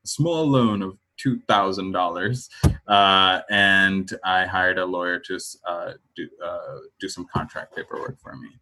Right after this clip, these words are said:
Um, eight years later, I was like, "That was such a waste of money," because you can just go online and find, like, contract templates very easily, um,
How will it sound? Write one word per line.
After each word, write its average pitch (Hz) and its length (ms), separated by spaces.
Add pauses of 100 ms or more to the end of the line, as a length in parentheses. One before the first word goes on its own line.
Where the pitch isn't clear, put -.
(520)
Um, 92 680 (360)
eight 117 180
years 110 320
later, 131 640 (520)
I 104 220
was 104 120
like, 95 240
"That 98 120
was 98 180
such 101 220
a 98 60
waste 87 300
of 87 100
money," 80 380
because 78 800
you - 80
can 90 160
just 87 220
go 90 80
online 80 480
and 67 160
find, 82 420
like, 58 140 (440)
contract - 440
templates - 480
very 85 280
easily, 127 560 (420)
um, 95 680